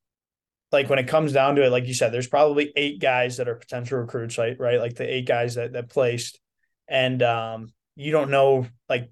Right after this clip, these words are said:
you think it would be an easy, it would be a shoo-in, like, "Oh, let's recruit the number one or two guy." But I think that a big part of success in wrestling, you know, just in my opinion, is your love for the sport, you know, and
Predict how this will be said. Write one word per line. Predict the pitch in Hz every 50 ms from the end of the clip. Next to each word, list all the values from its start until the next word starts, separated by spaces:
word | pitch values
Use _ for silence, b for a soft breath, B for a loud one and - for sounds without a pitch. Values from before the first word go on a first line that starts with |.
| _
you | - 147 143 139
think | - 185 190 180 175
it | 160
would | 147 139
be | 143 143
an | 135 135 - 160
easy, | 160 160 156 139 143 139 135 131 127 127
it | 127 143 143
would | 139 139 135
be | 135 135
a | 123
shoo-in, | 120 - - 151 139 131 127
like, | 120 120 123 127
"Oh, | 135 131 127
let's | 127 131 127 -
recruit | 147 135 - 147 143 135
the | 135 127
number | 135 135 131 131
one | 127 135 139 139 131
or | 131 127
two | 127 - 143 143
guy." | 127 127 127 123 120 117 113 117 - _ _ _ _ _ _ _ _ -
But | 135 127 127 123 120 123 - _ _ _ _ _ _ _ _ _
I | 135 131
think | 131 127 170 170 160 151
that | 147 135
a | 131
big | 127 123 - 147 147 151 143 127 -
part | 147 135 135 127
of | 123 -
success | 143 131 - 139 131 127 - 131
in | 123
wrestling, | 120 120 123 123 - 139 127 127 127 127 123
you | 127
know, | 123 123 123
just | 127 127 127 -
in | 127
my | 123 123 123
opinion, | 120 120 127 127 131 127 123
is | 120 120 117
your | 120 123 123
love | 120 123 123 123 120
for | - 127
the | 120 117
sport, | - - - 120 117 117 123 - _ _ _ _ -
you | 135 123
know, | 120 117 120 123
and | 120 123 120 123 123 123